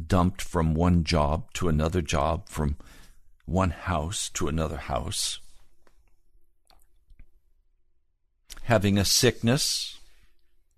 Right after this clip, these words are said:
things that disrupt our normal swimming around. <clears throat> We have no concept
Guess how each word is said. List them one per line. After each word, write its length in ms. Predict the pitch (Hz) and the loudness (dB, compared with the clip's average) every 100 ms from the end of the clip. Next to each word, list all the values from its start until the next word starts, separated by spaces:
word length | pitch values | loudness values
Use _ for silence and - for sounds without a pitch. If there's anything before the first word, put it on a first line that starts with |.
| - _ _ _ _ _ _ | -20 _ _ _ _ _ _
things 280 | - 143 117 | 0 4 4
that 260 | 123 - 85 | 4 -2 0
disrupt 680 | 123 113 92 90 107 - - | 2 2 2 2 2 0 -8
our 200 | 90 95 | -2 0
normal 500 | 92 101 104 107 104 | 2 4 2 2 0
swimming 600 | - - 104 110 110 113 | 0 0 2 4 6 6
around. 640 | 98 90 98 104 113 110 - - - - - - _ _ _ _ _ _ _ _ _ - - - | 4 4 4 4 4 2 -2 -12 -20 -20 -20 -20 _ _ _ _ _ _ _ _ _ -10 -8 -6
<clears throat> 80 | 139 82 - 95 98 98 87 73 71 - - - - _ _ _ _ _ _ _ _ _ _ _ _ _ _ _ _ _ _ - - - - - - - - - - - - | -2 -2 0 4 8 8 8 6 2 -4 -14 -20 -20 _ _ _ _ _ _ _ _ _ _ _ _ _ _ _ _ _ _ -20 -16 -14 -12 -14 -18 -20 -20 -20 -20 -20 -6
We 160 | 120 156 | 2 4
have 280 | 147 131 123 | 4 2 4
no 140 | 151 | 2
concept 1000 | 156 - 170 165 - - - - - - | 4 4 6 4 4 2 -2 -4 -12 -12